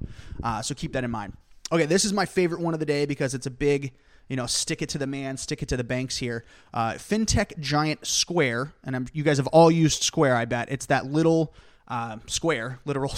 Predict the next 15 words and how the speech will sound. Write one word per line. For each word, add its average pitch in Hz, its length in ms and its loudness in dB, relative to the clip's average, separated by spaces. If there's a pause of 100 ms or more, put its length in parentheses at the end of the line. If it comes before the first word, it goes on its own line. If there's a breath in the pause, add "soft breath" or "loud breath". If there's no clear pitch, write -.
(120)
<laughs> - 120 6
literal 175 380 0
square 143 380 -2
that 123 160 -8
goes 139 260 -2
into, 147 520 -2 (400 loud breath)
uh, 123 120 -6
merchants' 147 560 -2
phones, 160 560 -4 (300 soft breath)
and 147 140 -2
you 170 100 4
can 143 160 -2
swipe 139 360 -2
your 143 120 -6
card. 101 340 -10